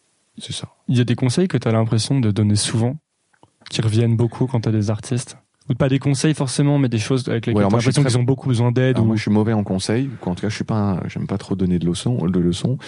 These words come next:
Speaker 1: Mais, euh, non, le, le, le, le, moi, la chose, en fait, c'est, après, c'est comme d'habitude, hein, tu sais, tu,
Speaker 2: Ouais, ouais.
Speaker 1: tu, euh,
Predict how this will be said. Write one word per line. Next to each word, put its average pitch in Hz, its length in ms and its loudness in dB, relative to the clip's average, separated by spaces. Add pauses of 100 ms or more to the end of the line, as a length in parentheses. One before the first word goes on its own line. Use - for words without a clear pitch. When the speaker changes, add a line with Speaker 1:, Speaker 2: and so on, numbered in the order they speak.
(260)
Speaker 1:
Mais, 92 320 4
euh, 92 120 4
non, 117 260 4
le, 85 160 2
le, 85 260 0
le, 67 300 -8
le, - 280 -8
moi, 104 140 2
la 95 100 2
chose, 113 340 0
en 87 60 2
fait, 92 180 0
c'est, 76 120 -2
après, 80 200 -2
c'est - 160 -4
comme 80 160 0
d'habitude, 92 360 2
hein, 82 60 0
tu - 80 -6
sais, - 80 -4
tu, 123 320 -10 (240)
Speaker 2:
Ouais, 120 120 2
ouais. 113 100 0 (100)
Speaker 1:
tu, - 240 -6 (100)
euh, - 40 -2